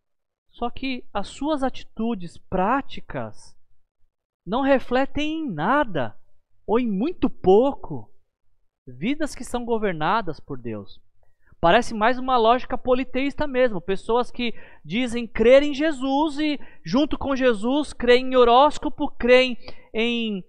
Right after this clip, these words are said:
em simpatia, creem em religiosidade, como se fosse possível ter Jesus e todas essas outras coisas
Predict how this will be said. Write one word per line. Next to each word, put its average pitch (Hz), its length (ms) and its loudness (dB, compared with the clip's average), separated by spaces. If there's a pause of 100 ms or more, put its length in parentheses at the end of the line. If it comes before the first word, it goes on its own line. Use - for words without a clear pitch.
(340)
em 202 120 0
simpatia, 294 1080 4 (520)
creem 269 560 4 (100)
em 240 180 -2
religiosidade, 254 1300 2 (720)
como 277 220 2
se - 80 -4
fosse 294 260 4
possível 294 680 4
ter 277 280 4
Jesus 247 640 2
e 285 60 2
todas 330 440 6
essas 277 140 -8
outras 254 320 0
coisas 240 680 0